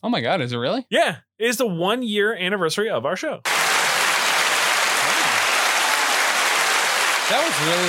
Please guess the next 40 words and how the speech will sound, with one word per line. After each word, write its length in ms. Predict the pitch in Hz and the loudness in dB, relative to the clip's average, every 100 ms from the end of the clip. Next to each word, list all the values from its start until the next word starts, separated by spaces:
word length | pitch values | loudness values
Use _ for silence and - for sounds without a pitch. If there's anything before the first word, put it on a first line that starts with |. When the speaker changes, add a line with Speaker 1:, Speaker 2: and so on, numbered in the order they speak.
| 160 | 0
Speaker 1:
loud. 300 | 254 320 135 226 | 0 0 0 0
Speaker 2:
Yeah, 160 | 302 202 - - - - - - - - | 0 0 0 0 0 0 0 0 -2 0
they're 180 | 220 262 | 0 0
either 180 | 240 226 | 0 0
really 180 | 240 240 | 0 0
excited 340 | - 233 269 247 | 0 0 0 -2
or 80 | 156 | 0
Durst 260 | 190 226 - | 0 0 0
is 120 | 185 | -2
already 320 | 202 214 214 220 190 | 0 2 0 0 0
doing 180 | 220 220 | 0 0
a 80 | 196 | 0
great 220 | 185 208 208 | 0 0 0
job 200 | 226 220 | 0 2
on 140 | 220 214 | 0 -2
the, 240 | 220 220 | -2 0
uh, 180 | 226 233 | 2 2
sound 300 | - 254 359 | 0 0 0
equipment. 360 | 403 160 113 - - - | 0 0 -2 -4 -4 -2
Speaker 1:
Jeez. 560 | 123 185 330 294 120 - - - - - - - - | 0 2 2 0 -2 -4 -6 -8 -8 -10 -10 -10 -6
Speaker 2:
Yeah. 300 | 151 233 107 92 - - - - - - - | 0 0 -2 -6 -12 -12 -12 -12 -12 -12 -6
Speaker 1:
I 40 | 139 | -2
mean, 140 | 139 | 2
that's, 260 | 185 370 - | 2 0 -2
that's 260 | 147 - | -2 0
not 180 | 277 156 | 0 -2
stopping 480 | - 196 330 311 180 | 0 0 0 0 0
either. 300 | 269 349 139 | 0 0 0
That's 160 | 202 262 | 0 2
Speaker 2:
No. 80 | |
Speaker 1:
not 140 | 285 165 | 0 0
going 220 | 247 330 | -2 0
for 120 | 190 139 | -2 -2
a 40 | |
couple 280 | - 214 151 | 0 0 0
seconds, 360 | 220 240 - | 0 0 -2
then 160 | 170 147 | -2 -2
cutting 320 | - 165 127 | 0 0 0
off 240 | 147 285 - | 0 0 0
sharply. 480 | - 117 113 107 | -2 -2 -6 -10